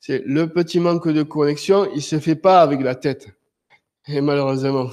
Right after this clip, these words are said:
<laughs> Autrement, ça serait trop facile. Et vous voyez, c'est un peu plus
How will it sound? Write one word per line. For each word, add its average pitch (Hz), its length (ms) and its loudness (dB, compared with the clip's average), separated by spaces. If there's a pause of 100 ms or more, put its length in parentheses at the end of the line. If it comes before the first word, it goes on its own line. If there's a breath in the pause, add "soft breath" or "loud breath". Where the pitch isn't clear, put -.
(160)
<laughs> - 1000 -6
Autrement, 170 400 0
ça 170 160 -2
serait 143 260 -6
trop 143 180 -6
facile. 139 500 -6 (320 loud breath)
Et 135 80 -6
vous 147 40 -2
voyez, 190 200 6
c'est 208 180 0
un 165 100 0
peu 165 220 -2
plus 202 480 -2